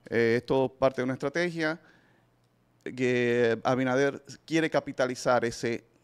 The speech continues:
ese uno por ciento que alguna vez sacó Guillermo Moreno, ese uno por ciento que tiene la esperanza de eso, de que recuerda esa situación que le hizo Guillermo Moreno a un presidente de la República y que puede creer que Guillermo Moreno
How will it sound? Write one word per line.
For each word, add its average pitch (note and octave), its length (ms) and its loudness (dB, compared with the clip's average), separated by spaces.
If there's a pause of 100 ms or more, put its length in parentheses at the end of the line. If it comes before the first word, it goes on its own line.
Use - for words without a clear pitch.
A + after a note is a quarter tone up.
(260)
ese C#3 440 -2 (220)
uno F3 280 0
por B2+ 160 -2
ciento C3+ 380 -4
que A#2+ 100 -2
alguna C3 380 0
vez C3 200 -2
sacó B2+ 300 -4
Guillermo B2 300 -6
Moreno, C#3+ 480 -2 (280)
ese - 320 -6
uno F#3 320 0
por F3 140 -2
ciento D3+ 440 -4
que B2 100 -10
tiene C#3 200 -4
la C#3+ 80 -4
esperanza C3+ 600 0
de A2+ 200 2
eso, A2+ 280 -4 (720)
de A2+ 160 -6
que A#2+ 120 -6
recuerda C3 560 4
esa B2+ 140 -6
situación B2+ 680 -6
que A2+ 260 -4
le A2+ 160 -2
hizo B2+ 200 -6
Guillermo B2 280 -6
Moreno B2 320 -4
a A#2+ 40 -4
un B2 80 -8
presidente A#2+ 460 -4
de A2+ 80 0
la A2+ 100 0
República B2 600 -8 (720)
y - 100 -12
que A#2+ 200 -6 (200)
puede C#3 300 0
creer C#3 360 0
que C3+ 100 -8
Guillermo B2+ 320 -4
Moreno B2+ 500 -4